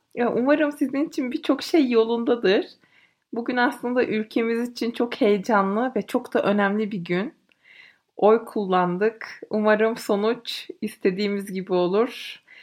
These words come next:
Aldım, kabul ettim, yedi yedi yedi. Neyse.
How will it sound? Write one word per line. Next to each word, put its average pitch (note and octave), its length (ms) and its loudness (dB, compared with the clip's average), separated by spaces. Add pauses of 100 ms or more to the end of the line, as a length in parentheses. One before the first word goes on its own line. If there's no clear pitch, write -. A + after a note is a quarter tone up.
(600)
Aldım, G#3 400 4
kabul G#3+ 320 4
ettim, A3+ 380 0
yedi G3+ 300 2
yedi G3 280 4
yedi. G3 460 4
Neyse. G#3+ 480 6